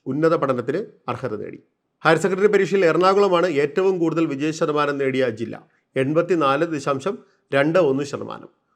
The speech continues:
വയനാട് ജില്ലയിലാണ് ഏറ്റവും കുറവ്, എഴുപത്തിരണ്ട് ദശാംശം ഒന്ന് മൂന്ന് ശതമാനം.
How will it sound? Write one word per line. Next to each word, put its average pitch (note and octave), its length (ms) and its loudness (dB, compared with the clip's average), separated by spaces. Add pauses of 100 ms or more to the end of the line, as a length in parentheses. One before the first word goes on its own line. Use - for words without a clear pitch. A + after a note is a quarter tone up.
(160)
വയനാട് D3+ 380 4
ജില്ലയിലാണ് D3 420 0
ഏറ്റവും D3+ 320 0
കുറവ്, B2+ 260 -2 (380)
എഴുപത്തിരണ്ട് E3 520 2
ദശാംശം D#3 460 -4 (120)
ഒന്ന് C#3 260 0
മൂന്ന് B2+ 260 -2
ശതമാനം. A2 420 -10